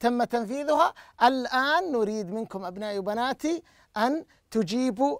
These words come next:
على هذه، هذان السؤالان. السؤال الأول يقول: "ما عدد الأرباع المظللة؟" ما عدد الأرباع المظللة؟ ما رأيكم؟ ما عدد الأرباع المظللة هنا؟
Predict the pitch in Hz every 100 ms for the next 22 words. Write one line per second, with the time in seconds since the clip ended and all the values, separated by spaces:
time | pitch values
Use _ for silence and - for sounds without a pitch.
0 | - 165 202 190 180 156 143 151 - -
1 | 202 196 190 196 - - 269 247 170 131
2 | _ _ _ - - 214 - - 311 311
3 | 277 392 392 254 208 - 320 349 247 147
4 | _ _ _ _ 196 220 269 269 226 185
5 | 202 240 208 160 _ - 262 262 233 247
6 | 214 185 262 269 269 294 285 294 294 240
7 | 160 139 127 151 196 220 214 247 262 196
8 | 240 233 214 220 190 233 233 254 262 262
9 | 233 170 160 247 247 156 - _ _ -
10 | _ 240 320 302 311 262 247 240 240 226
11 | 254 226 220 214 226 202 190 160 190 147